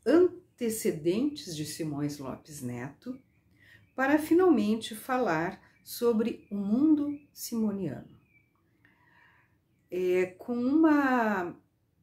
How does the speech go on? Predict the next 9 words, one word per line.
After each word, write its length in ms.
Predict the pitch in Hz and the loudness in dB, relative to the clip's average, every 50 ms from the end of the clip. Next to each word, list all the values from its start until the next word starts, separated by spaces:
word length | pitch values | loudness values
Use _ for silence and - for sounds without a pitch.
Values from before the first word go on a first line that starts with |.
| _ _ _ _ _ _ _ _ _ _ _ _ _ _ _ _ | _ _ _ _ _ _ _ _ _ _ _ _ _ _ _ _
sensibilidade 1600 | _ - - - 247 240 233 - - 233 208 214 196 196 160 147 165 170 180 196 214 226 220 202 180 170 170 165 156 151 151 151 - _ _ _ _ _ _ _ _ _ _ _ _ _ | _ -12 -8 -6 -4 -4 -4 -4 -6 -6 -6 -4 -4 -4 -4 -2 -2 0 0 2 2 2 0 0 -2 -4 -4 -2 -2 -4 -6 -10 -14 _ _ _ _ _ _ _ _ _ _ _ _ _
muito 640 | 180 175 190 196 196 190 170 - - - 160 156 | -8 -6 -4 -4 -4 -6 -8 -10 -12 -12 -8 -6
arguta, 920 | 151 147 139 147 143 - - 175 214 254 254 - _ - 170 139 110 - - _ _ _ _ _ _ _ _ _ _ _ _ _ _ _ _ - | -6 -6 -6 -8 -10 -12 -10 -8 -6 -6 -6 -8 _ -8 -8 -6 -8 -10 -16 _ _ _ _ _ _ _ _ _ _ _ _ _ _ _ _ -4
este 840 | 208 226 220 214 - - - - 220 214 208 202 202 196 190 190 - _ _ _ _ _ _ _ _ _ _ _ _ _ _ _ _ _ | -2 -2 -2 -2 -6 -8 -6 -4 -2 -2 0 0 0 0 -2 -4 -6 _ _ _ _ _ _ _ _ _ _ _ _ _ _ _ _ _
professor 760 | _ 233 262 269 269 - 294 294 - - 196 165 160 165 180 - - _ _ _ _ _ _ _ _ _ _ _ _ _ _ _ | _ -4 -4 -2 -2 -2 -4 -4 -2 0 0 0 0 0 -2 -6 -10 _ _ _ _ _ _ _ _ _ _ _ _ _ _ _
fez 480 | - - - 240 226 220 214 196 202 | -20 -8 -2 0 0 0 0 0 -2
um 200 | 220 247 262 277 | -2 0 0 0
dos 560 | 262 254 247 233 - - - - - - - - | 0 0 -2 -4 -4 -6 -6 -6 -6 -8 -8 -8
trabalhos 920 | - 208 214 196 185 180 175 180 175 180 180 175 175 - - - - - | -6 -6 -6 -4 -2 -2 0 0 0 0 0 -2 -4 -6 -10 -14 -14 -16